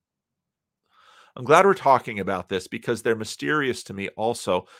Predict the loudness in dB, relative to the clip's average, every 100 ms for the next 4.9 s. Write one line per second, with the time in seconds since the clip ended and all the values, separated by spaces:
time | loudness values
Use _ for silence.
0 | -8 0 6 8 8 8 2 -4 0 4
1 | 4 2 4 6 6 4 _ _ _ _
2 | _ _ -2 2 2 0 -8 -18 _ -2
3 | 2 4 2 -2 -10 -6 -6 -4 -4 -4
4 | -8 -14 -8 -6 -6 -10 -12 -10 -12